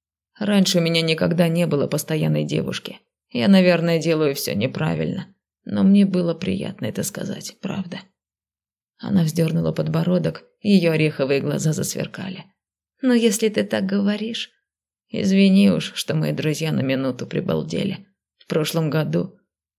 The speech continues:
Я замолчал и понял, что не знаю, что сказать в своё оправдание.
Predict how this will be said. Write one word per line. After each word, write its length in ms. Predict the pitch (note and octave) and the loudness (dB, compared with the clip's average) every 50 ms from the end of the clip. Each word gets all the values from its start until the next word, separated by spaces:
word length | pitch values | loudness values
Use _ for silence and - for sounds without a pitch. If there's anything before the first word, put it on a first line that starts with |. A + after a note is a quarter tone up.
| _ _ _ _ _ _ | _ _ _ _ _ _
Я 220 | - - - F#3+ F3 | -12 -8 -6 -4 -4
замолчал 680 | E3 E3+ E3 - - - - - - G3 F#3+ - - - _ _ _ _ _ _ _ _ | -2 -2 -4 -2 -4 -4 -6 -6 -8 -8 -8 -12 -12 -16 _ _ _ _ _ _ _ _
и 140 | - - - | -10 -8 -8
понял, 400 | G3 - - G3 F#3 E3+ - D#3+ | -6 -2 0 2 2 2 0 -2
что 200 | - - - - | -4 -4 -4 -4
не 140 | D#3+ D#3+ D#3+ | -2 -2 -2
знаю, 260 | D#3+ F3+ F#3 - D#3+ | -2 -2 -2 0 -2
что 240 | - - - - - | -4 -6 -8 -8 -8
сказать 480 | - - - - D#3 D#3 E3+ E3+ - | -8 -8 -6 -6 -4 -4 -4 -6 -6
в 80 | - - | -8 -10
своё 340 | - - D#2 - - - - | -8 -6 -6 -6 -6 -6 -6
оправдание. 840 | - - - - - - - - - - - - - - - - | -8 -8 -8 -6 -6 -6 -6 -6 -6 -6 -6 -6 -8 -10 -10 -14